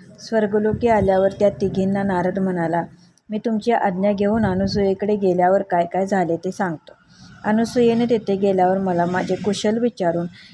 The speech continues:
येथे येणे का झाले म्हणून विचारल्यावर मी तिला देवांची हकीकत सांगितली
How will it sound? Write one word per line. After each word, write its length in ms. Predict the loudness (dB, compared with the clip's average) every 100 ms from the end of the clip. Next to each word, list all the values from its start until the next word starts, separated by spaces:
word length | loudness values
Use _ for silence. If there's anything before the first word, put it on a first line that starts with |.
| -6
येथे 280 | -4 2 2
येणे 240 | 2 0
का 160 | 2 2
झाले 300 | 4 2 2
म्हणून 280 | 2 0 0
विचारल्यावर 680 | 0 0 0 2 0 0 -6 -14 -12 -10 -2
मी 140 | 0
तिला 220 | 2 2
देवांची 480 | 4 4 4 0 0
हकीकत 440 | 0 0 -4 -8 -8
सांगितली 480 | -6 -6 -8 -10